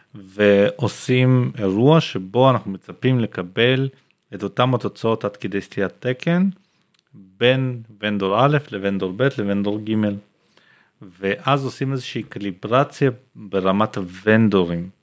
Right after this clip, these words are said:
אומרים, "אוקיי, זה הבייסליין שלנו, ואנחנו יודעים מה, מה, הסטייה מהסימולציה למציאות, סבבה, אפשר לעבוד עם זה." אבל זה נכון, כשאני בסוף בודק את הסיליקון שלי ואני רואה איזושהי הפרעה בסקופ,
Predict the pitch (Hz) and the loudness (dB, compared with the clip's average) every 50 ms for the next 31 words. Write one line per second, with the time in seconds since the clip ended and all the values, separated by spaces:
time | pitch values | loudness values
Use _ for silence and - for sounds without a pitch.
0 | _ - 117 120 123 131 135 135 - - 156 147 123 110 120 123 123 123 131 131 | _ -10 -4 0 2 2 2 2 4 4 4 4 4 4 2 2 4 6 4 4
1 | 123 - - 117 110 107 - - 107 110 117 127 135 131 113 107 101 95 95 - | 4 2 0 0 0 0 -4 -6 -2 0 2 2 2 0 0 0 0 0 -2 -4
2 | - - 101 98 104 117 113 110 104 104 104 101 98 98 98 95 98 98 98 98 | -4 -4 -4 -2 0 0 2 2 4 4 4 4 2 2 2 0 0 -2 -4 -4
3 | - 95 - - - 113 107 104 104 98 - - 101 101 98 101 104 104 104 - | -6 -8 -8 -6 -2 0 0 2 0 0 -2 -4 -8 -8 -2 0 0 0 0 -2
4 | - 98 92 87 87 - - - _ _ _ - 107 101 98 92 - - - 117 | -4 -4 -4 -4 -8 -14 -20 -20 _ _ _ 0 2 2 2 2 0 -4 -2 2
5 | 135 165 202 226 240 233 - - - _ _ _ _ _ _ _ _ _ _ _ | 4 6 6 6 6 4 -2 -14 -20 _ _ _ _ _ _ _ _ _ _ _
6 | _ _ _ _ _ _ _ _ _ _ 104 90 92 92 95 90 85 82 80 - | _ _ _ _ _ _ _ _ _ _ -6 -2 2 2 2 0 0 -8 -12 -12
7 | _ _ - - - - 113 107 107 107 104 101 110 110 107 107 101 92 87 87 | _ _ -18 -18 -6 -2 0 2 4 2 2 2 0 0 2 0 0 -2 -4 -8
8 | 85 - _ _ _ _ _ _ _ - 98 95 98 95 95 98 98 98 - - | -12 -14 _ _ _ _ _ _ _ -6 -2 0 0 0 0 0 -2 -2 0 2
9 | 151 139 123 104 95 95 - _ _ _ _ _ - - 95 101 117 127 127 - | 2 2 2 2 0 -4 -10 _ _ _ _ _ -10 -6 -4 -2 -2 -4 -4 -6
10 | - - 131 127 120 - - 101 98 98 95 117 117 - 110 - 113 - - 123 | -2 2 0 0 0 -2 -10 -10 -10 -2 0 0 -2 -2 -6 -12 -12 -6 -2 -2
11 | 120 123 - 123 113 - - - 98 95 92 92 92 90 92 95 92 98 107 117 | -2 0 0 -2 -4 -4 -6 -8 -6 -6 -6 -4 -6 -6 -6 -10 -6 -2 0 0
12 | 120 - 110 107 107 110 - - 113 101 92 - - - 98 98 95 101 107 104 | 0 0 -2 -4 -6 -6 -6 -2 0 0 0 0 -4 -12 -4 0 2 2 2 2
13 | 92 95 - - - - _ - 127 127 127 | 0 -2 -10 -14 -18 -12 _ 2 2 2 2